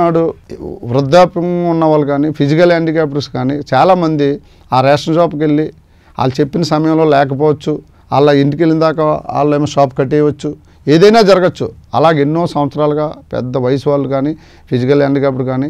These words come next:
అలాగే మామూలుగా కూడా దినదిన ప్రతిరోజు కూడా ఏదో పని చేసుకునే వాళ్ళు ఆ పని మానుకుని షాప్కి వెళ్ళాల్సిన పరిస్థితి ఉండేది. ఈవేళ జగన్మోహన్ రెడ్డి గారు ఆ పరిస్థితి లేకుండా మన ఇంటికి వచ్చి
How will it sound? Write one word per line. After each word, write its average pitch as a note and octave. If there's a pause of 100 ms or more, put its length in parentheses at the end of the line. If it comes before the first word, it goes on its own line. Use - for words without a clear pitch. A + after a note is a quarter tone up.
(300)
అలాగే G3 (120)
మామూలుగా G3+ (100)
కూడా F#3+ (420)
దినదిన D#3+ (1200)
ప్రతిరోజు G#3
కూడా G3
ఏదో G3 (100)
పని G3
చేసుకునే F#3+
వాళ్ళు F3 (480)
ఆ - (160)
పని F3
మానుకుని G3+ (440)
షాప్కి E3+
వెళ్ళాల్సిన D#3+
పరిస్థితి C3
ఉండేది. A2 (360)
ఈవేళ F3+ (240)
జగన్మోహన్ F#3
రెడ్డి F3
గారు F3
ఆ - (100)
పరిస్థితి E3+
లేకుండా D3+ (380)
మన C3 (100)
ఇంటికి F#3+
వచ్చి F#3+